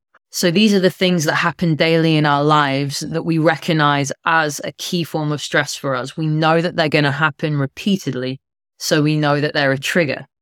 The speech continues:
Other triggers can be one-off events that just play on our mind a lot, like things that are looming. So this tour for me is a really big one-off source of stress, and maybe the next tour will be as well.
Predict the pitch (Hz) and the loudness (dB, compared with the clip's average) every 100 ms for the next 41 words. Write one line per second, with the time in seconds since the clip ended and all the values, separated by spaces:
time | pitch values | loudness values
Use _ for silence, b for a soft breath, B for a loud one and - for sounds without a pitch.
0 | - 202 220 - 190 151 156 147 - 165 | -2 0 0 0 0 2 2 2 0 0
1 | 165 160 139 147 165 165 - 151 143 156 | 2 2 4 4 4 2 2 2 4 2
2 | 170 - - 160 160 151 - - 170 151 | 0 -6 -2 -2 0 -4 -6 -2 2 2
3 | 151 143 143 151 151 147 139 131 - 170 | 4 2 4 2 2 0 0 -2 -4 -2
4 | 143 - - 165 165 139 160 156 147 160 | -2 -2 -2 0 0 0 0 2 2 2
5 | 160 147 - 139 - 151 143 139 170 - | 2 2 0 -4 0 2 2 2 0 0
6 | - - 180 160 151 143 151 143 156 - | -2 2 4 4 2 2 2 2 -2 -6
7 | _ _ - 156 151 147 143 165 156 151 | _ _ -2 0 2 0 2 2 4 2
8 | 139 156 147 127 151 143 143 139 - - | 0 0 0 0 4 6 6 4 0 -2
9 | 151 143 - 143 - - 180 - - - | 0 -2 -4 -6 -6 0 0 -2 -10 -12
10 | - _ _ - 160 147 151 160 160 151 | -14 _ _ -2 0 2 2 4 2 2
11 | 160 156 151 190 190 - - 165 160 165 | 2 2 2 2 0 -6 -2 0 2 4
12 | 151 139 147 139 180 175 131 | 2 2 -2 0 2 2 0